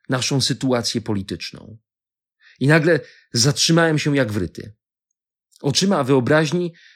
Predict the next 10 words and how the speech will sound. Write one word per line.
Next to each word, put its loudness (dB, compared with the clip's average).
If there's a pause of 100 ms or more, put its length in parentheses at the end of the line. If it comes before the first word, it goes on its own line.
zobaczyłem 0
wielki 2
magazyn, -2 (540)
przestronną, 2 (300)
ale 0
zacienioną 2
halę 0
wypełnioną -2
stosami 0
kopert, -6